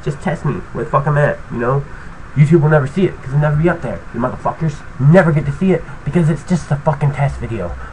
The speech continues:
for the real video that we're gonna make, which is about programming a fucking virus. That's what it's about. Yes, it's about using JavaScript, uh, to program a virus on a website. So, as soon as basically you hit a target website, it starts a virus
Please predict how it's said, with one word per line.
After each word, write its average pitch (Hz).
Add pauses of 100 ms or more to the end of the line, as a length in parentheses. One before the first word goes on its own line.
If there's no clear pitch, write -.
for 127
the 117
real 147
video 127 (180)
that -
we're 123
gonna 143
make, 113 (280)
which 160
is 160
about 170 (200)
programming 175
a 117
fucking 160
virus. 131 (500)
That's 160
what 160
it's 151
about. 127 (100)
Yes, - (140)
it's 87
about 127
using 135
JavaScript, 156 (400)
uh, 110
to 139
program 147
a 110
virus 147
on 117
a 117
website. 151 (280)
So, 117 (760)
as 104
soon 143
as 131
basically 139
you 147
hit 165 (100)
a -
target 151
website, 156 (420)
it -
starts 151
a 139
virus 151